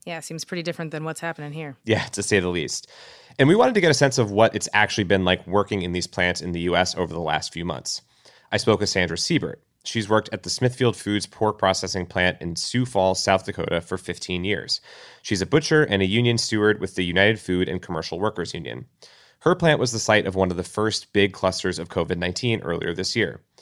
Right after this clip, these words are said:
Speaker 2: It's a massive eight-story building with over three thousand workers.
Speaker 1: Hmm.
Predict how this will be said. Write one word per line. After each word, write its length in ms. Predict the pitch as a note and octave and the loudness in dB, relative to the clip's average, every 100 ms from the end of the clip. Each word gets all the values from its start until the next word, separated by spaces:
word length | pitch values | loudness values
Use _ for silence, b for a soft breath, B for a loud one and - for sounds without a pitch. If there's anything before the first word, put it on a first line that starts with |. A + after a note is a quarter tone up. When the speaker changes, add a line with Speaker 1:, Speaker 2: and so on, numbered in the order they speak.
| b b | b b
Speaker 2:
It's 80 | - | -2
a 140 | F#2+ E2+ | 2 2
massive 680 | E2+ F#2 G2+ - G#2+ G2+ F#2 | 4 4 4 4 4 4 0
eight-story 460 | G2+ G#2 - F#2+ F2+ | -2 0 0 0 2
building 320 | G2 G2 G2+ | 4 4 2
with 120 | F2 | -2
over 180 | F2+ E2+ | -4 -4
three 300 | E2 - G2 | -6 -6 -4
thousand 400 | F2+ F2 F2 D2 | -2 -2 -4 -8
workers. 480 | E2 - G1+ - - _ B B | -12 -10 -10 -10 -10 _ B B
Speaker 1:
Hmm. 100 | B | B